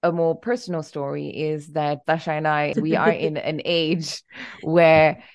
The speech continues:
Speaker 1: you know, these type of conversations become very much heated or very much prominent in our conversations with family members.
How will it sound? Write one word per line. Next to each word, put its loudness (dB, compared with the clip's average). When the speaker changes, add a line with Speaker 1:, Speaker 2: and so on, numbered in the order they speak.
Speaker 1:
you -2
know, 2
these -4
type -2
of -8
conversations -4
become -2
very 2
much -6
heated -4
or 4
very 0
much -6
prominent -2
in -6
our -2
conversations -8
with -8
family -4
members. -6